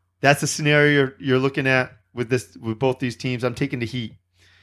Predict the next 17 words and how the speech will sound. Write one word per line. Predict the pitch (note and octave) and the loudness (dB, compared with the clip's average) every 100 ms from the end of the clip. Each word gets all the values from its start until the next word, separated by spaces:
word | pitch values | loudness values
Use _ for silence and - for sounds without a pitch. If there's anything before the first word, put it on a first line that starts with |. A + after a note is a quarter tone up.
| _ _ _ - | _ _ _ -14
Spurs | - - G3+ G#3+ | -6 6 6 8
are | F#3+ | 4
at | F#3 | 4
the | A2 | 2
Hawks. | C#3 F#3 A3 - - - - _ _ _ - | 6 6 4 -6 -10 -10 -16 _ _ _ -12
The | C#3+ | -10
Spurs | - F3 F#3+ G#3 G#3+ | -2 2 6 6 4
are | F#3+ C#3+ | 0 0
twenty-two | - - G3+ B3 A#3+ - - G#3+ G3+ | -2 -2 0 0 -6 -6 0 0 2
and | E3+ | 0
eleven | D#3 D3+ F3 F3+ D3+ | 0 2 4 4 2
against | C3+ B2 D#3 | 0 0 -2
the | D3+ | -2
spread | - D#3+ D3+ | -2 0 2
as | B2 | 0
a | |
favorite. | B2 - E3+ F3+ C3 G#2 | -4 4 4 4 0 -4